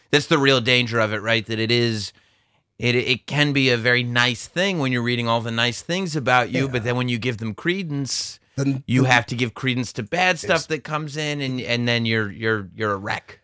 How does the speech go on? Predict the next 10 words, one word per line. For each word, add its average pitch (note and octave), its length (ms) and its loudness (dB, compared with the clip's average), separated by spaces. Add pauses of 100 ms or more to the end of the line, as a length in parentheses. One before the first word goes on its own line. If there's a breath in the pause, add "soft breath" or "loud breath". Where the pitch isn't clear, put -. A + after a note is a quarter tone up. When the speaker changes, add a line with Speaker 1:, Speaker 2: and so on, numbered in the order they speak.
(100)
Speaker 2:
But - 100 -2
if E3 140 -6
you F#3 80 2
just D3 680 -2
avoid B2 480 -2
it B2 160 -6
all D#2+ 380 -14 (320)
and G#2 120 -8
you G2+ 160 -12
focus - 880 -6